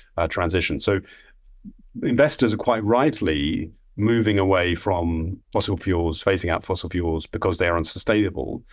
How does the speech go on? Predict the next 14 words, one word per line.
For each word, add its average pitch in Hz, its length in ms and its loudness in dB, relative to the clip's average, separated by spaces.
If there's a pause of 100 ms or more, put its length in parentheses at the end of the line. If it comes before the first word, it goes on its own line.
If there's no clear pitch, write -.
(360)
But 101 100 4
I 98 60 2
think - 640 0
the 92 160 2
other 143 120 6
reason 87 400 2
why 82 220 0
investors 80 320 -4
are 82 40 -4
moving 82 220 -2
away 85 180 2
is 82 80 -2
that 98 180 -2
increasingly 107 920 0